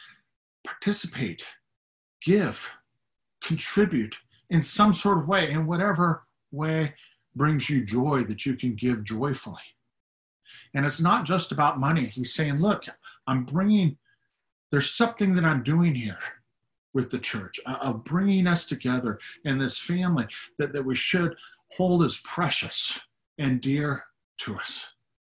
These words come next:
And he says, "And I'm, I'm bringing you and I'm bringing other people into this, to this place of repentance where our hearts will be softened to each other, where we won't push back, where we'll instead just accept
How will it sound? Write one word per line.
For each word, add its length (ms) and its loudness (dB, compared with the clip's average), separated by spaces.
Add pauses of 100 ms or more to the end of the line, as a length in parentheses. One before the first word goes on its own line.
(500)
And 120 -2
he 60 0
says, 240 0
"And 140 2
I'm, 220 0 (280)
I'm 220 2
bringing 480 4
you 480 8 (260)
and 160 2
I'm 100 2
bringing 380 2
other 280 4
people 400 0
into 260 4
this, 240 0 (240)
to 80 0
this 220 0
place 440 0
of 140 -2
repentance 580 -2
where 140 -2
our 160 -2
hearts 580 0
will 80 -4
be 140 -2
softened 680 -2 (140)
to 120 0
each 180 -2
other, 280 0 (300)
where 140 4
we 160 4
won't 260 2 (140)
push 380 0
back, 440 0 (760)
where 200 2
we'll 240 2
instead 480 2
just 300 -2 (1080)
accept 760 -2